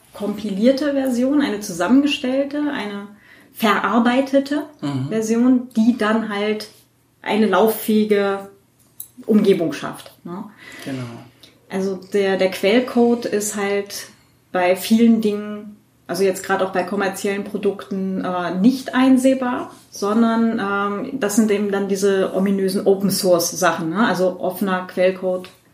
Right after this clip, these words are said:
Speaker 1: quelloffene
Speaker 2: Genau, den man
Speaker 1: Software,
Speaker 2: nachbauen kann.
Speaker 1: wo man nachbauen
Speaker 2: Ja.
Speaker 1: kann, wo man auch reingucken kann, was das Zeug tatsächlich tut.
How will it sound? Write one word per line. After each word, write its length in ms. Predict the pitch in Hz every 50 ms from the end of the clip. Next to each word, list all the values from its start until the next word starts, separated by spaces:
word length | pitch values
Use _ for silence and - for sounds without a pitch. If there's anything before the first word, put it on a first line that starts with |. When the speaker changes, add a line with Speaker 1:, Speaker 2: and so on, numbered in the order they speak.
| _ - 143 135
Speaker 1:
quelloffene 200 | - - 202 190
Speaker 2:
Genau, 140 | 180 185 - -
den 60 | -
man 80 | 190 185
Speaker 1:
Software, 540 | - - 185 175 - - - 185 185 180 180
Speaker 2:
nachbauen 280 | 180 - - - 117 -
kann. 100 | - -
Speaker 1:
wo 100 | 220 214
man 220 | 214 196 190 185
nachbauen 540 | 175 156 185 220 - 233 214 196 202 202 196
Speaker 2:
Ja. 60 | 196
Speaker 1:
kann, 180 | 196 196 196 185
wo 60 | 190
man 140 | 190 190 180
auch 200 | 165 165 165 170
reingucken 560 | 196 214 262 294 285 - 208 175 - 190 185
kann, 240 | - 196 196 220 226
was 140 | 185 180 -
das 200 | 190 180 - -
Zeug 220 | - 202 190 190 -
tatsächlich 600 | - 185 185 185 - 202 185 190 190 180 175 -
tut. 360 | - - 214 226 294 330 311